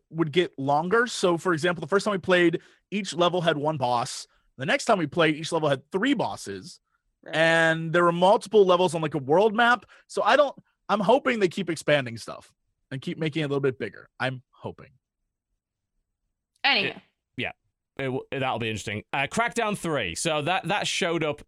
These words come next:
Speaker 3: years ago when they first announced the Xbox One in two thousand thirteen, I believe Crackdown
Speaker 1: Wow.
Speaker 3: three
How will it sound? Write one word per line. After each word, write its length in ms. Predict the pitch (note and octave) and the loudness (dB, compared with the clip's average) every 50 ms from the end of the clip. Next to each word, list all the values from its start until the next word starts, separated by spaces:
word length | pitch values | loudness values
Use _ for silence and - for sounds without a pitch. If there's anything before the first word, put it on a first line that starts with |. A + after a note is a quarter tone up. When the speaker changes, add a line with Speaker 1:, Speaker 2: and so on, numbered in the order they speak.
| _ | _
Speaker 3:
years 540 | - A#2 G#2+ A2 D3 F#3 A3+ B3+ B3 A#3 D#3 | -14 -10 -4 -2 0 0 2 2 0 0 -2
ago 260 | D#3+ C3 G#2+ C3 A2+ | -4 -4 -2 -2 -2
when 200 | A2+ B2+ D#3 E3 | -2 -2 -2 -2
they 80 | E3 D#3 | -2 -4
first 400 | D3 - - G3+ G3+ G#3 - - | -4 -6 -6 -4 -4 -4 -4 -4
announced 500 | - C#3+ B2 C#3+ F3+ A#3 A#3+ - - - | -4 -4 -2 -2 -2 -4 -4 -6 -6 -6
the 80 | - C#3+ | -6 -4
Xbox 460 | B2 A2+ - - - A2+ G2 - - | -4 -6 -6 -6 -8 -8 -8 -6 -6
One 160 | A#2 G2+ G#2 | -4 -4 -4
in 60 | G#2+ A2 | -4 -4
two 160 | - D#3+ D3+ | -4 -4 -4
thousand 340 | D3 C#3 C3 B2+ C3 A2+ - | -4 -4 -4 -4 -6 -8 -6
thirteen, 880 | - C#3 C3 B2 - - - - - C4+ C4+ D4 A3 D3 A#2 F2+ F2 F2+ - | -6 -6 -6 -6 -8 -10 -10 -8 -6 -4 -4 -4 -4 -4 -4 -4 -6 -6 -4
I 140 | - A#2+ A#2 | -4 -4 -4
believe 320 | - A2+ A2 G#2 G2 - | -4 -4 -4 -4 -6 -6
Crackdown 480 | - - B2 G#2 - - A2 G2+ G2 G2+ | -6 -6 -8 -6 -6 -6 -4 -4 -4 -6
Speaker 1:
Wow. 60 | G#2 | -6
Speaker 3:
three 420 | G#2+ A2+ G#2+ G2 F#2 F#2 F#2 F2+ | -6 -6 -4 -4 -4 -4 -6 -8